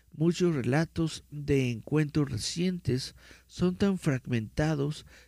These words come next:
que fácilmente se olvidan, y quienes se encuentran realmente con un elfo se inclinan a creer que su experiencia fue tan solo una quimera o que la imaginación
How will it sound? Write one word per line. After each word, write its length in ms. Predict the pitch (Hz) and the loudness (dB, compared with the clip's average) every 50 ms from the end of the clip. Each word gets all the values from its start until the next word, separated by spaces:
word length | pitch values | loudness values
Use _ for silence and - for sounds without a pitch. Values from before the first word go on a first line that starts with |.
| _ _ _ | _ _ _
que 140 | - 175 | -2 -2
fácilmente 720 | 160 - 165 170 - - 170 160 151 147 160 170 170 - 170 | 0 2 0 0 0 0 -2 -2 0 0 -2 -2 -2 -2 -4
se 160 | - - - | -4 -2 0
olvidan, 560 | 139 120 120 131 175 196 180 139 113 - - - _ _ _ _ _ _ | 0 0 0 0 0 0 0 0 -2 -6 -10 -20 _ _ _ _ _ _
y 120 | - 156 143 | -12 -12 -10
quienes 420 | - - 160 156 151 147 151 143 | -6 0 0 0 2 2 0 -2
se 160 | - 151 143 | 0 0 0
encuentran 640 | 135 123 127 - 151 165 165 160 - 170 165 151 - - - - - - - | -2 -2 -4 -2 0 0 0 2 2 0 0 0 -2 -14 -20 -20 -20 -20 -16
realmente 720 | - - 131 156 170 185 190 185 180 170 156 151 - 156 - | -6 0 2 2 4 4 2 2 0 -2 -2 -2 -4 -6 -4
con 180 | - 123 127 | -4 -4 -4
un 220 | 127 120 117 110 143 | -2 -4 -4 -2 0
elfo 480 | 170 185 175 - - - 117 143 - - - - - _ _ | 0 0 0 -2 -4 -6 -6 -6 -6 -12 -20 -20 -20 _ _
se 240 | _ - - - 147 | _ -14 -4 -2 -2
inclinan 580 | 135 127 - - 180 202 208 220 233 220 202 | -2 -2 -6 -4 -2 -2 -2 -2 -4 -2 -2
a 40 | 175 | -4
creer 540 | - - 123 113 113 113 117 123 131 147 - _ - - - _ _ _ _ | -4 -4 -4 -2 0 0 2 0 0 -2 -6 _ -20 -20 -20 _ _ _ _
que 160 | - 151 147 | -4 -4 -4
su 320 | - - - 147 139 139 | -4 -2 -2 0 0 0
experiencia 800 | 135 - - - - 123 113 123 139 156 165 165 160 - - 147 147 | 0 -2 -4 -4 -2 0 0 0 0 0 -2 -2 -4 -4 -4 -4 -4
fue 180 | - 127 135 | -2 -4 -6
tan 220 | 135 - 120 113 123 | -4 -2 -4 -4 -4
solo 540 | - - - 160 175 165 139 123 131 - _ - | -6 -4 -2 0 0 0 0 -2 -2 -4 _ -8
una 260 | 143 139 135 127 127 | -6 -4 -4 -4 -4
quimera 640 | - - - 104 113 127 131 135 117 104 110 113 - _ - - - - _ _ | -4 -6 -8 -6 -4 -2 0 0 0 0 -2 -4 -8 _ -20 -20 -20 -20 _ _
o 180 | - 143 139 - | -2 -2 -2 0
que 120 | - 135 131 | 0 0 2
la 80 | 131 | 4
imaginación 920 | 123 120 120 117 117 123 127 127 123 - 117 - 127 131 135 135 135 139 | 4 2 2 0 -2 -2 -2 -4 -4 -4 -4 -2 -2 0 0 -2 -2 -6